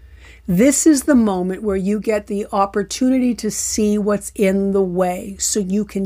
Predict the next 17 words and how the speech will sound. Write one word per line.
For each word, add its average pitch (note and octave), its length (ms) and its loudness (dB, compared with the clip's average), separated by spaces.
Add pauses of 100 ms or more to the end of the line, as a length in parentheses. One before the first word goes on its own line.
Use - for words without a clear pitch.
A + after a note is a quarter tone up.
get G3 280 2
it G3 200 0 (160)
out F#3+ 500 0 (420)
of E3 260 -4
the E3 120 -2
way D#3+ 380 -6 (520)
and D#3 200 -8
clear A3+ 360 2
a A#3 60 0
path - 540 -10 (100)
to G3 140 -8
the F3 120 -8
future G3 680 -2
that F3+ 180 -6
is F#3 140 -8
calling G#3 400 -4
you. F3+ 220 -12